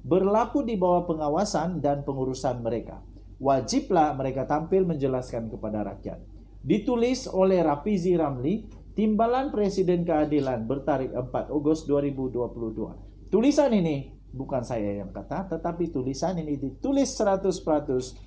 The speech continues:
oleh Rafizi Ramli, orang yang telah bertanggungjawab mengeluarkan skandal One M D B,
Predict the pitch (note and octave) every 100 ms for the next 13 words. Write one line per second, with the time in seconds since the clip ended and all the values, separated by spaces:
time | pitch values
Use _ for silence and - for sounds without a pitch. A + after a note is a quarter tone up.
0 | - - D#3+ F#3+ F#3+ - E3+ A#3 B3 G#3+
1 | G3+ E3 C#3 A#2 F2+ - D3+ F#3+ G#3 G3+
2 | F#3+ F3 G3+ F#3+ D#3+ D#3+ - A3 A#3 A#3
3 | G3+ A3 A3 F#3 - - - - - E3+
4 | D#3+ D#3 F#3+ A3 G#3+ G3 F#3 - F3+ F3
5 | D#3+ D#3+ D#3 D3+ C#3+ C3+ B2+ B2 E3+